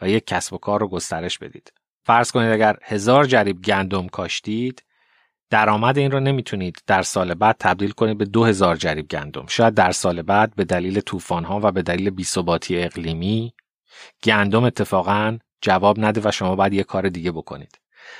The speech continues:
از اون طرف می‌بینید که در دنیای سنتی در تقریباً همه جا خونواده‌ها بسیاری از کارها رو خودشون انجام می‌دادن. بسیاری از غذاها رو نمکسود یا خشک می‌کردن برای فصولی از سال.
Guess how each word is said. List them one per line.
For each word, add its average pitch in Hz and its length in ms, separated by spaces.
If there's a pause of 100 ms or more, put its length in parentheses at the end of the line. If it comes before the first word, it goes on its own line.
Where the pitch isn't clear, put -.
(100)
از 110 160
اون 147 100
طرف 165 280
می‌بینید 151 300
که 143 80
در 117 120
دنیای 101 380
سنتی 98 440
در 113 180
تقریباً 98 500
همه 123 340
جا 113 400 (840)
خونواده‌ها 117 920 (220)
بسیاری 156 360
از 151 120
کارها 127 220
رو 143 60
خودشون 143 420
انجام 90 380
می‌دادن. 76 520 (280)
بسیاری 127 360
از 131 120
غذاها 98 460
رو 127 340
نمکسود 104 560
یا 113 100
خشک 117 420
می‌کردن 76 560
برای 85 220
فصولی 92 480
از 82 160
سال. 73 280